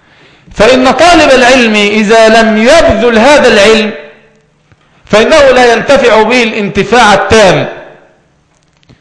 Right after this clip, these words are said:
لأن النبي عليه الصلاة والسلام قال: "بلغوا عني ولو آية"، بلغوا عني ولو آية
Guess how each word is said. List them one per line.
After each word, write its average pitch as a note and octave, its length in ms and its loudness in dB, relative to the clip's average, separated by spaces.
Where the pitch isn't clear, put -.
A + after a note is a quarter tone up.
لأن D#4 280 2
النبي D4+ 400 0
عليه A#3 280 2
الصلاة G#3+ 460 0
والسلام F#3+ 640 0
قال: B3+ 840 2
"بلغوا B3 800 0
عني D#4 680 0
ولو G#3 420 2
آية"، F3 680 0
بلغوا A3 520 2
عني A3+ 500 0
ولو G#3+ 360 2
آية A#3 680 0